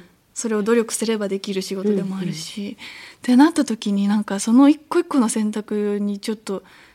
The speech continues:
Speaker 1: 自信を持ってまだできる覚悟がないというか。
Speaker 2: あー、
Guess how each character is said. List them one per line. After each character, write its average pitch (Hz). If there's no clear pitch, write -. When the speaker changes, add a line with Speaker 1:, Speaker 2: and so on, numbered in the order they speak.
Speaker 1:
自 311
信 302
を 294
持 294
っ -
て 277
ま 208
だ 196
で 196
き 233
る 190
覚 226
悟 185
が 185
な 190
い 185
と 175
い 175
う -
か。 -
Speaker 2:
あ 196
ー、 214